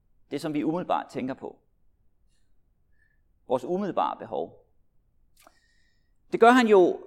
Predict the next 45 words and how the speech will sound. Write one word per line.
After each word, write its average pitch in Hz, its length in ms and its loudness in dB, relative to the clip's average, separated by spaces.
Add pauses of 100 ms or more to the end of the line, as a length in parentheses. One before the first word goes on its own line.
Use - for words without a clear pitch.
(120)
øh, 139 380 4
nogle 175 260 6
gange, 127 320 6
ser 120 200 0
vi, 101 120 -4
når 104 160 -2
han 131 140 0
møder 151 200 6
mennesker. 113 380 -4
Mennesker, 151 300 -2
der 135 80 2
er 123 40 2
sultne, 165 460 2
som 127 160 -6
er 135 60 -4
syge, 175 460 0 (240)
som 135 120 -10
er 131 40 0
optaget 170 420 2
af 143 80 -2
noget 147 180 2
umiddelbart. 160 540 -2 (1000)
Så 117 60 -16
hjælper 127 260 -4
han 73 160 -12
dem. - 160 -20 (1500)
Men 151 160 -2
det 208 60 6
er 240 40 6
ikke 233 80 -2
det, 233 100 2
der 233 60 4
er 214 40 4
hans 180 320 -4
egentlige 220 380 2
opgave. 107 500 0 (1200)
Mennesket 175 420 -4
lever 147 260 2
ikke 143 160 0
af 139 60 -4
brød 147 220 2
alene, 135 420 -2
som 104 180 -10
han 98 160 -12
siger. 90 260 -10